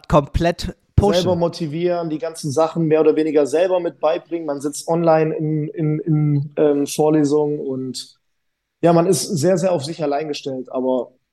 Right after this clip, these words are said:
Speaker 2: am Ende hat's funktioniert, da bin ich froh drüber. Und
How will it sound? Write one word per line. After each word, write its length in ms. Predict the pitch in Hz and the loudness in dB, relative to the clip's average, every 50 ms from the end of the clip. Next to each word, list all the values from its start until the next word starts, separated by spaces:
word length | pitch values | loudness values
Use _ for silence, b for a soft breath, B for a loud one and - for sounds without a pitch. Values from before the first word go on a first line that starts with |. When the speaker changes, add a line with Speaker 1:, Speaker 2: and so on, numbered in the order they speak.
| _ _ _ _ _ | _ _ _ _ _
Speaker 2:
am 120 | - 156 160 | -4 -2 0
Ende 220 | 190 196 202 190 | 2 4 4 4
hat's 160 | 180 180 - | 4 2 0
funktioniert, 760 | - 190 - - - 165 156 160 180 185 180 - - - - | 0 0 0 0 0 -2 0 0 0 0 -2 -4 -8 -6 -4
da 60 | 165 | -4
bin 140 | 139 156 160 | -2 -2 -2
ich 100 | 156 147 | -4 -4
froh 200 | - 151 160 165 | -4 -2 -2 -2
drüber. 580 | 139 135 151 156 143 143 147 143 143 143 147 - | 0 0 0 0 0 0 0 0 -2 -2 -4 -6
Und 640 | 143 135 135 135 135 127 - - - - _ | -8 -8 -10 -12 -14 -16 -16 -16 -16 -18 _